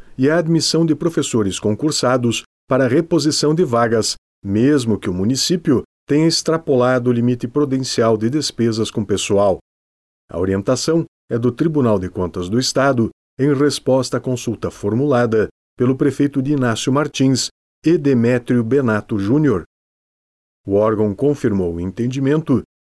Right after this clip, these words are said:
de que professores aprovados em concurso público podem ser admitidos em substituição à dobra de jornada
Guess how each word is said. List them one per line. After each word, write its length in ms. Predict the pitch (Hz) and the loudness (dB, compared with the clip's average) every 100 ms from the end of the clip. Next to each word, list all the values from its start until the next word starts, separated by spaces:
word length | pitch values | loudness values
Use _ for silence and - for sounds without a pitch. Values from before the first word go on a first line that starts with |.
| - | -4
de 100 | 135 | -2
que 100 | 131 | 0
professores 680 | 160 156 170 - 143 131 123 | -2 -2 -2 0 2 2 0
aprovados 640 | 135 135 104 98 90 87 | 0 0 0 -2 -4 -2
em 100 | 147 | -2
concurso 600 | 156 117 92 85 82 110 | 0 -2 -4 -12 -10 -10
público 540 | - 160 175 160 120 - _ _ - | -2 0 0 0 0 -2 _ _ -2
podem 260 | 143 147 143 | 0 0 0
ser 300 | - 139 - | 0 -2 -2
admitidos 840 | 160 160 175 - 131 120 120 - - _ | -4 -2 -4 -2 0 2 2 0 -8 _
em 180 | 131 131 | 0 0
substituição 960 | 113 - 175 160 180 180 156 - 139 135 | 0 -2 -2 -4 -6 -4 -4 0 0 0
à 80 | 120 | -2
dobra 540 | 107 127 151 110 98 | 0 2 2 2 -2
de 140 | 90 | -4
jornada 640 | 92 139 123 120 120 117 | -2 0 2 0 2 0